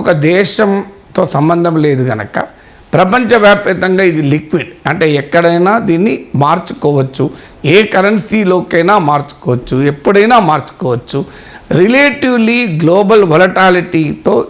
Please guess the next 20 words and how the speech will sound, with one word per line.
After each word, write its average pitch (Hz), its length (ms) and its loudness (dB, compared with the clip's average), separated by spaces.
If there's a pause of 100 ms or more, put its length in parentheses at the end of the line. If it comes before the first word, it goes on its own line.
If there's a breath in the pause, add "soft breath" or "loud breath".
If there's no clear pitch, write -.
(160)
గోల్డ్ 175 280 2
ప్రైసెస్ 190 440 0
కూడా 202 160 2
హెచ్చు 185 240 -8
తగ్గులకు 190 380 -2
లోనవుతాయి, 185 420 -2 (400 loud breath)
కానీ 190 160 0 (100)
కంపారిటివ్లీ 233 640 0 (180)
ఆ - 20 4 (160)
స్థాయిలో 190 460 2
లోను 131 280 -4
కావు 104 160 -4 (400 loud breath)
అనే 175 140 0 (120)
నమ్మకం 240 420 2
వల్ల 190 140 4 (120)
కూడా 202 160 2 (120)
గోల్డ్కు 170 380 0 (100)
డిమాండ్ 156 340 0 (100)
పెరుగుతూనే 139 480 -4
ఉంటుంది. 107 260 -14